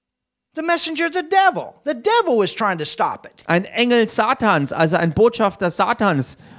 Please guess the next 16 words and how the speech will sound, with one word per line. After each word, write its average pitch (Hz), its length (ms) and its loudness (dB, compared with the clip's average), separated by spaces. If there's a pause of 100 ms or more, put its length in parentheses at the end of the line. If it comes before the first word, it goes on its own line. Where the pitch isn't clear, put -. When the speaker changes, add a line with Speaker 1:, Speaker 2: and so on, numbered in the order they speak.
Speaker 2:
was, 165 380 0
äh, 156 420 2 (380)
klar 170 300 2
zeigt, 180 340 0
dass 175 160 -2
der 165 160 -2
Teufel 208 540 0
der 156 240 2
war, 151 260 2 (200)
der 147 120 4
das 139 160 2
stoppen 139 360 -2
wollte. 113 440 0 (1200)
Speaker 1:
And 262 160 0
this 269 260 2
term, 285 680 0